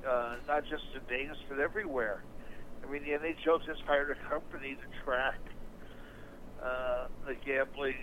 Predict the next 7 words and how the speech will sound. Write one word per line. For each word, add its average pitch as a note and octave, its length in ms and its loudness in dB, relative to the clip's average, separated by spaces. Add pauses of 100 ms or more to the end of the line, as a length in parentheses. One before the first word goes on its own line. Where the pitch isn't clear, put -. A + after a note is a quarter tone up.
aspects B2+ 560 0 (100)
of, C#3 140 2 (200)
of A#2+ 180 -4
what C#3 200 -2
goes C#3+ 320 4
on. C#3 320 0 (380)
So, C3 380 4